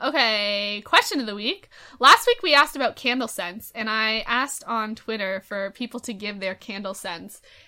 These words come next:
and we have two that I want to read. First from Florence Avadier? Is that how we've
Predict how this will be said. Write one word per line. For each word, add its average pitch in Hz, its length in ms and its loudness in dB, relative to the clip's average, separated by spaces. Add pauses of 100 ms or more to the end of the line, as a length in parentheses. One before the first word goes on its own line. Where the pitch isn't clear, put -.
(160)
and 208 360 -6
we 233 120 -10
have 240 240 -6
two 302 340 -8
that 233 120 -6
I 190 80 -8
want 180 200 -12
to 175 40 -14
read. 175 400 -12 (260)
First 262 440 -4
from 226 720 -2 (680)
Florence 240 920 -4 (100)
Avadier? 226 800 -4 (340)
Is 254 180 -10
that 254 220 0
how 339 120 0
we've 330 200 -4